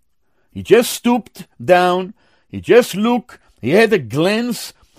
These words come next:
and he was looking inside, and what does he see? He saw the linen cloth laying there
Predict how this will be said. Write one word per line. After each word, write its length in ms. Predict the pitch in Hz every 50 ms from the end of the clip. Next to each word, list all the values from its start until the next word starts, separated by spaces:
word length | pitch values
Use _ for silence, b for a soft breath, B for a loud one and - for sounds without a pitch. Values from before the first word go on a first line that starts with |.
| _ _ -
and 120 | - 113
he 80 | 175 233
was 180 | 254 254 185 165
looking 640 | 208 247 285 - - - 220 202 196 190 190 175 160
inside, 760 | 156 180 175 190 185 165 - - - 170 165 165 170 170 165
and 120 | 156 151
what 180 | 156 208 254 240
does 140 | 285 262 220
he 120 | 226 214
see? 540 | - - - 147 139 123 123 139 151 170 175 b b b b b b
He 120 | - 170
saw 240 | 175 - - 190 180
the 100 | 160 165
linen 640 | 151 147 165 214 240 254 262 262 262 262 269 254 240 b b b b b _
cloth 500 | - 165 180 208 208 202 208 208 - - -
laying 920 | - 139 147 165 185 202 220 226 226 208 185 160 135 120 110 101 90 90 85 - _ _ _ _ _ _ _ -
there 720 | 90 90 95 127 180 196 202 202 202 202 202 202 196 185